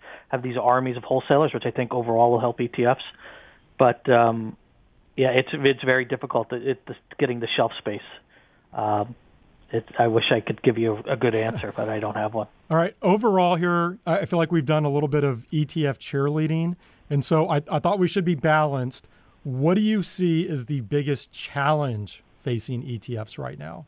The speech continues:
Speaker 2: What, what gives you concern?
Speaker 1: I still think it's, it's, it's education. I mean, it's still, it still has to deal with education and people, you know, as we touched on it before, wha-, how to, how to trade these things. People still don't understand. They, you know, we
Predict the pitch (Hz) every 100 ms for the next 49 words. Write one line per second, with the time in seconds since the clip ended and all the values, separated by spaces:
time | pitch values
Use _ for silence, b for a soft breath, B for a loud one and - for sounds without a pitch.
0 | - 156 175 139 170 139 160 139 - 135
1 | 104 - b b b b _ _ _ _
2 | - - 262 - 403 302 277 247 247 233
3 | 202 208 _ - 202 226 220 - 220 233
4 | 120 110 143 156 160 151 147 - 185 190
5 | 185 - 156 - - 202 196 190 - 165
6 | 180 180 170 - 165 175 165 190 175 123
7 | 120 156 - 151 139 - b b b b
8 | - 131 143 135 - 147 - 139 139 -
9 | 165 123 123 123 131 - 135 135 - 147
10 | 147 107 - 110 - 143 139 - 143 139
11 | 135 127 160 156 120 110 B B B -
12 | 127 127 127 120 139